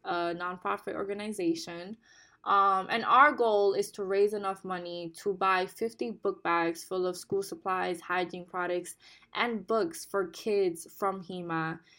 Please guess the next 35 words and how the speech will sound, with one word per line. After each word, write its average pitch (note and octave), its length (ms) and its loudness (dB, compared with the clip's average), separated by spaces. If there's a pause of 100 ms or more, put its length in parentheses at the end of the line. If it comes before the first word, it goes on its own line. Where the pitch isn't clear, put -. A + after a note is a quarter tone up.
(300)
and F#3+ 220 0
another F#3 340 -2
town E3 580 -4
in F3 180 -6
El E3 220 0
Cibao. E3 560 -2 (560)
Our B3+ 200 8
goal A3+ 400 4
is G3+ 200 2
not G#3+ 240 2
only G3+ 280 -4
to F#3+ 120 -10
help F#3+ 300 -4
kids F3+ 240 -6
have F#3 220 -4
access G3 460 0
to G#3 60 -14
these G#3 260 -6
resources, G#3+ 840 -2 (440)
but B3 420 8 (360)
to D4 140 2
hopefully D#4 560 4
inspire B3 640 2
them G#3 200 -4
to A3+ 140 -6
look G#3+ 260 0
at A3+ 140 -4
their G#3 200 -2
academic G3 600 -4
future G3 400 -6
differently, F3 680 -6
to G#3 300 -8
beat A#3+ 240 -6
the - 100 -4
odds, - 600 -2